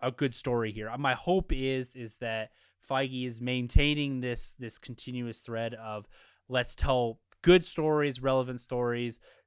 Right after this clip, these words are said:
The execution varies sometimes. You can go back to a review of Eternals and hear a little bit about that, the execution. But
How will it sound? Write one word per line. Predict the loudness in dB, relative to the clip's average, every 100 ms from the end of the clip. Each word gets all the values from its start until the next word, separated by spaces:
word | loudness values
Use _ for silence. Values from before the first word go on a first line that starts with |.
| 4
The |
execution | 6 6 0 -2 -2 -4 -6 -4
varies | 0 2 2
sometimes. | 0 -2 0 0 0
You | -4
can | 0
go |
back | 0 2
to | 0
a |
review | -2 0 2
of | 0
Eternals | -2 -4 -4 -6
and | -8
hear | -6
a | -4
little | -4
bit | -4 -6
about | -6 -4
that, | -6 -6 _ -20 _
the | -4
execution. | -4 -4 -8 -4 -4 -4 -6 -8 _ _ _ _
But | 2 2 0